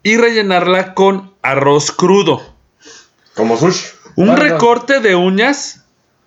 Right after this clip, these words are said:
Speaker 1: o sea, de tus propias uñas, y tienes que coserla nuevamente donde sacaste con un hilo rojo.
Speaker 2: Por eso ya parece vudú, cabrón, ¿eh?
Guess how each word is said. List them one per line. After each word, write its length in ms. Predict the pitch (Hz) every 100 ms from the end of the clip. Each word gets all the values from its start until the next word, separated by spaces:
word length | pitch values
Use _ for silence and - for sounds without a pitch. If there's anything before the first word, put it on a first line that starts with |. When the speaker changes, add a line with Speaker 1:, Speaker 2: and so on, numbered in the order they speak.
| _ -
Speaker 1:
o 100 | 131
sea, 160 | 156
de 120 | 151
tus 180 | 139 123
propias 360 | - 151 180 175
uñas, 420 | 165 196 190 - -
y 160 | 208
tienes 320 | 208 208 220 220
que 140 | 233
coserla 460 | 220 208 208 190 196
nuevamente 580 | 190 196 190 175 160 185
donde 200 | 170 123
sacaste 420 | 131 127 143 -
con 180 | - 139
un 100 | 135
hilo 200 | 131 139
rojo. 440 | 139 190 214 135 -
Speaker 2:
Por 100 | 120
eso 80 | 185
ya 120 | 175
parece 200 | 165 151
vudú, 360 | 98 98 151 -
cabrón, 360 | 82 82
¿eh? 60 | 92